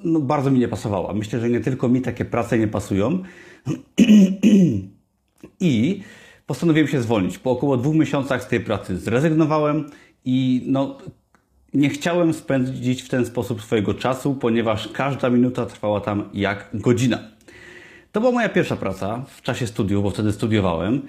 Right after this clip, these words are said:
Kolejną pracą była praca na hali produkcyjnej w wielu fabrykach, ponieważ w wakacje podczas studiów wyjechałem do Anglii z moją ówczesną dziewczyną i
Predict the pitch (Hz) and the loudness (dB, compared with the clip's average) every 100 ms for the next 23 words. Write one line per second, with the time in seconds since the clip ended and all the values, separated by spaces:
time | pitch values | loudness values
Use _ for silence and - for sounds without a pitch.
0 | - - _ 113 180 254 - 160 - 101 | -16 -20 _ 0 0 0 0 -2 -2 -2
1 | 135 156 120 127 147 139 - 139 156 - | -4 -4 -4 -2 0 0 -2 -4 -4 -2
2 | 160 151 147 - 131 120 135 139 120 110 | 0 0 -2 -6 -4 -2 0 0 0 -2
3 | 107 - 117 120 127 120 104 117 120 110 | -2 -2 -2 0 -2 -4 0 0 2 0
4 | 104 104 92 - 104 107 107 101 - 95 | -2 -2 -8 -4 -2 0 -2 -4 -12 -6
5 | 123 - 180 - 127 135 - 113 - 113 | -4 -4 -6 -4 -4 -2 -4 -6 -4 -2
6 | 110 117 104 117 104 123 120 104 90 101 | -2 -2 0 0 0 -2 0 0 -2 -4
7 | 95 90 127 - - - - - 110 117 | -2 0 -2 -4 -12 -20 -20 -12 -2 0
8 | 117 113 104 127 - 113 107 104 - 98 | 0 -2 -4 -4 0 0 0 -2 -2 0
9 | 95 143 220 - - - - _ - 139 | 2 0 -4 -10 -20 -20 -20 _ -4 -2
10 | 147 147 147 - | 0 0 -2 -6